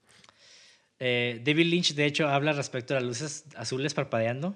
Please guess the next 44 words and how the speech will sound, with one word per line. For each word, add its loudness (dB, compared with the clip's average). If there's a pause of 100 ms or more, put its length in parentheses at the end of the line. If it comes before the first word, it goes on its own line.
en -8
momentos -6
intensos. -10 (1800)
Y -2
dice, 0
"En -2
esta 2
película, 4
Betty 0
y 0
Rita 0
van 0
al -4
Club -8
Silencio -2
ante -4
la -4
insistencia -6
urgente -4
de -4
Rita. -4 (640)
En -2
un 0
momento, 2
el 0
conductor -2
levanta 2
las -2
manos, -2
lo -6
que -4
provoca -4
que -10
se -8
produzcan -6
luces -6
azules -8
intermitentes -6
que -6
hacen -6
que -4
Betty -6
tiemble -6
violentamente. -8